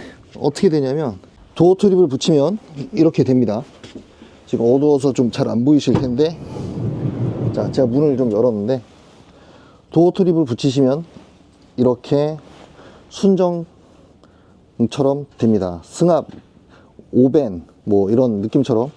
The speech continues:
도어 트립 있으면 깔끔하죠. 그래서 전체적으로 부품을 다 사서 붙이면 승합처럼 변신이 됩니다. 그 일련의 과정들이 좀 힘든 것뿐이죠. 그래서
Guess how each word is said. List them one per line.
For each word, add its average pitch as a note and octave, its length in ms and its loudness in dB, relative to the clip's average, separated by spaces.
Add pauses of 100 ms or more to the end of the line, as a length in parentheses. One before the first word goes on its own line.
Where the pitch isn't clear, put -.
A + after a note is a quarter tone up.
도어 C#3+ 160 4
트립 D3+ 200 2
있으면 B2+ 220 0
깔끔하죠. D#3+ 580 0 (540)
그래서 D3 180 2
전체적으로 D#3 920 0
부품을 D#3 400 0
다 C#3 220 -6
사서 F3 260 -2
붙이면 B2 520 -2 (840)
승합처럼 F3+ 720 -2
변신이 C3+ 420 0
됩니다. F2+ 400 -10 (240)
그 A2+ 140 0
일련의 D#3+ 420 2
과정들이 C#3 500 0
좀 A2 140 -2
힘든 E3+ 300 0
것뿐이죠. A2 480 -2 (500)
그래서 C#3+ 280 0